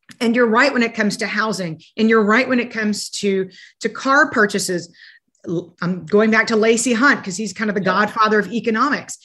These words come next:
Speaker 1: He's always said that there are two sectors that lead the economy into and out of recession,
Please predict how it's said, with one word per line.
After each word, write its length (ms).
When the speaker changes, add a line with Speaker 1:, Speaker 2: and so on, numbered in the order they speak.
Speaker 1:
He's 160
always 440
said 360
that 160
there 120
are 120
two 280
sectors 640
that 140
lead 340
the 140
economy 760
into 460
and 200
out 320
of 240
recession, 640